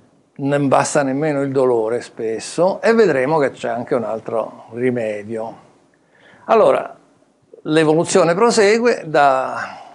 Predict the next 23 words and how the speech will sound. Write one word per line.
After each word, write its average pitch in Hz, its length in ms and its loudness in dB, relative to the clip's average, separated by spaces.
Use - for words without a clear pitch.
dalla 135 260 0
Lemuria 139 460 -2
passiamo 113 400 -6
ad 117 100 -6
Atlantide. 190 680 0
Atlantide 113 640 -6
era 110 160 -6
la 113 80 -8
civiltà 117 420 -10
successiva, 175 920 -6
continente 131 720 -6
che 117 80 -4
si 131 180 -6
trovava 160 460 4
dove 131 220 0
oggi 127 240 -2
c'è 131 120 -8
la 117 100 -4
dorsale 127 420 -4
atlantica, 127 580 -4
cioè 113 400 -6
l'Oceano 113 400 -6
Atlantico. 180 800 -2